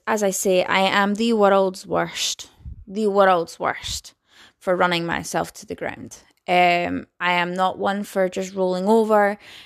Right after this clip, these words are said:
If I have energy in me, I like to use it. However, I'm taking a leaf out of my own book,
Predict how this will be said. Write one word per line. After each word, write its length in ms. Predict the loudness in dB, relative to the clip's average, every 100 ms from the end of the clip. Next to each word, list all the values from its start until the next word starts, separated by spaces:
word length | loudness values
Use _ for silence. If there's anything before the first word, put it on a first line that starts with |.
| -14
If 160 | -12 -10
I 60 |
have 260 | -8 -6 -6 -4
energy 340 | -4 -4 -2
in 140 | -2
me, 180 | -2 -4
I 240 | -4 -4 -4
like 300 | -2 -4 -4
to 140 | -12
use 320 | -4 0 2 0
it. 180 | -2 -4 _
However, 580 | -12 -2 -2 2 2 6 6 4
I'm 180 | 2 -2
taking 420 | 0 0 0 -4
a 60 | -4
leaf 240 | -2 -4
out 120 | -4 -4
of 100 | -4
my 140 | -4
own 160 | -4 -2
book, 340 | 0 0 -6